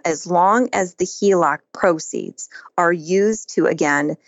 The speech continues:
buy, build, or substantially improve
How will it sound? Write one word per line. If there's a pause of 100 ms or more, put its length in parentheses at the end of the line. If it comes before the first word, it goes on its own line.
(280)
buy,
build,
or
substantially
improve